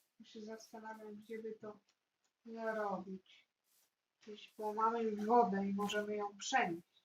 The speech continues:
bo rośliny potrzebują wody. Więc gdzie by to tu zrobić?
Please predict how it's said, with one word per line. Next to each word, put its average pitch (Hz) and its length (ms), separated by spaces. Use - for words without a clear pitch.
bo 190 160
rośliny 208 440
potrzebują 214 600
wody. 196 460
Więc 202 480
gdzie 214 220
by 254 200
to 233 320
tu 220 180
zrobić? 208 1000